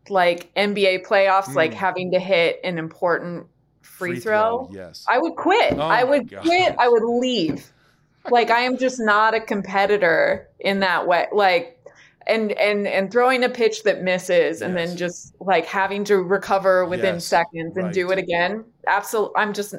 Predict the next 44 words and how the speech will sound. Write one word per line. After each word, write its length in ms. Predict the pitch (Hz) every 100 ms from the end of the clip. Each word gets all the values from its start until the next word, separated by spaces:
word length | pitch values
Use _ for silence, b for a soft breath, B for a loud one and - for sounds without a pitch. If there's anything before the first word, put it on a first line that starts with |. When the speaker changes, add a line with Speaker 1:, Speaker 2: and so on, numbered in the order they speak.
| -
Speaker 1:
absolutely 540 | - 190 - 190 175 180
not 200 | 160 -
built 240 | 160 135
for 200 | - 113
it. 180 | 113 110
Speaker 2:
And 120 | 170
you 160 | 175 233
throw, 260 | - 208 208
you 160 | 202
throw 220 | 214 208
a 20 | 196
lot 240 | 190 202
of 100 | 190
pitches 340 | 170 156 135
that 120 | 127 131
miss, 220 | 123 -
but 260 | - 147
you 100 | 175
don't 280 | 143 180 226
throw 120 | 233
a 40 | 185
lot 180 | 165 165
of 140 | -
pitches 500 | - 165 156 160 135
that 160 | 151 135
miss 320 | 139 143 -
where 120 | 143
twenty-seven 560 | - 165 165 170 147 139
thousand 280 | 139 135 135
people 220 | 139 127
go, 80 | 101
Speaker 1:
Yes. 300 | - - -
Speaker 2:
"Oh." 920 | 175 180 175 165 156 135 127 107 95 - -
Speaker 1:
And 240 | 254 254 247
everybody 720 | 247 247 269 233 247 233 220
knows 380 | 220 208 202
what's 180 | 196 185
on 160 | 180 175
the 100 | 165
line, 420 | 151 175 - -
Speaker 2:
Yes. 220 | - - -
Speaker 1:
you 140 | 220
Speaker 2:
It's 40 | 208
Speaker 1:
know? 240 | 196 196